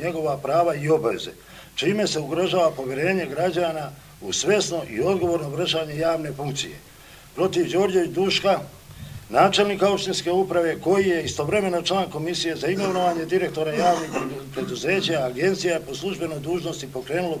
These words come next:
postupak za utvrđivanje povrede zakona o agenciji. Znači,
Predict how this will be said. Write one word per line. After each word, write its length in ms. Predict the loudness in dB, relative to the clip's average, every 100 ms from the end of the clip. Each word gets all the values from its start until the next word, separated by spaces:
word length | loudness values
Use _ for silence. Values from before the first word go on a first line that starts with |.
| -4
postupak 500 | -4 -6 -8 -8 -6
za 140 | -4
utvrđivanje 720 | -4 -6 -4 0 2 0 -2
povrede 440 | -6 -6 -6 -6 -6
zakona 480 | -2 -2 -4 -8 -10
o 100 | -10
agenciji. 500 | -12 -16 -12 -12 -12 -18 -20 -20 -20 -20 -20 -20 -20 -20 -20 -20 -20 -20 -20 -20 -20 -20 -20 -20 -20 -20 -20 -20 -4
Znači, 520 | 4 6 6 2 0